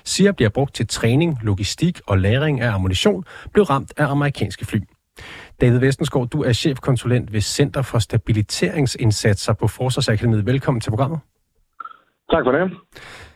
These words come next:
Speaker 1: Den gruppe, som står bag de her angreb mod amerikanske soldater i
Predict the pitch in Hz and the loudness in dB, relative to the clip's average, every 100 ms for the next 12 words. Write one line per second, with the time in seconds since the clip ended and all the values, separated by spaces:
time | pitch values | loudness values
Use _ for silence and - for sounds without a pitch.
0 | _ _ - - - - - - - 185 | _ _ -18 -16 -16 -18 -20 -20 2 2
1 | 190 - 123 143 214 196 - 135 - 135 | 2 -4 0 0 0 0 0 -2 0 -2
2 | - 190 180 156 123 127 127 110 131 151 | 0 -2 0 0 2 2 0 0 0 0
3 | 120 120 123 107 110 - 123 - 123 117 | 0 2 2 2 0 0 -2 -2 -4 0
4 | 123 127 | 2 0